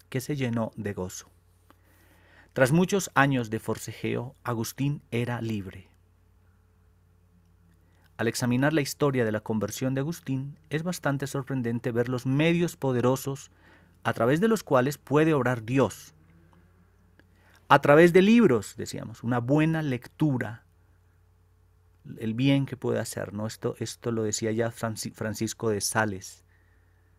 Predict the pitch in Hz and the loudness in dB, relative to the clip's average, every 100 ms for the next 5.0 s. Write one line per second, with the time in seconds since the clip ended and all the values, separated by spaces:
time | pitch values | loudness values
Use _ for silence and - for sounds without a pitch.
0 | _ _ _ 113 104 101 - 113 113 110 | _ _ _ -14 -8 -10 -4 -4 -2 -2
1 | 107 101 98 - - - - 101 104 101 | -4 -6 -10 -16 -20 -20 -20 -14 -12 -12
2 | 104 95 - 104 95 107 107 - - 110 | -12 -14 -10 -10 -4 -2 -4 -8 -4 -2
3 | 107 101 101 95 98 - - 98 101 104 | -2 -6 -12 -12 -14 -16 -12 -10 -8 -8
4 | - 104 104 - 104 107 101 - 95 - | -10 -16 -14 -14 -10 -8 -10 -16 -20 -20